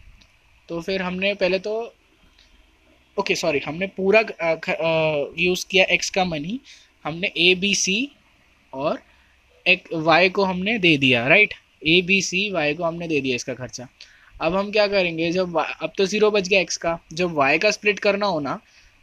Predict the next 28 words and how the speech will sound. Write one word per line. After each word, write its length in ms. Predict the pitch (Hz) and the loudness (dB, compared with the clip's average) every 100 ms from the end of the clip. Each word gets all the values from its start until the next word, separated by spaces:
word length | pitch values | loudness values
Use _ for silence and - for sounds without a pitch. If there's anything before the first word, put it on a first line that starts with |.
| _ - | _ 2
तब 180 | 208 | 2
हम 280 | 214 247 294 _ - | 2 -2 -4 _ 2
एक्स 220 | 214 - | 2 2
को 140 | - 254 | -4 -2
भी 100 | 247 | 2
देंगे 260 | 208 160 | 2 0
इस 120 | 127 120 | -4 -4
बार। 220 | 113 113 _ _ - - 165 | -10 -10 _ _ -20 -14 0
याद 240 | 165 190 | 2 2
है 60 | 240 | 2
डायरेक्ट 380 | 180 147 180 214 | 2 0 0 -2
मेथड 300 | 196 202 196 | -2 -2 -2
में 240 | 185 247 - - _ - | -6 -6 -12 -20 _ -6
हम 140 | 156 | -2
लोग 140 | 190 | 0
एक्स 220 | 180 175 - | 0 -2 -4
को 120 | 220 | 0
नहीं 200 | 208 208 | 2 2
देते 220 | 190 160 | 0 0
थे, 140 | 156 - | -4 -4
इस 160 | 196 - | -4 2
तरीके 300 | 196 190 196 | 2 4 0
से 120 | 220 | 2
सम 200 | 226 214 | 0 0
ख़त्म 280 | 208 190 202 | -2 0 -2
हो 80 | |
जाता 240 | 170 135 - | -2 -6 -8
था। 140 | 117 | -20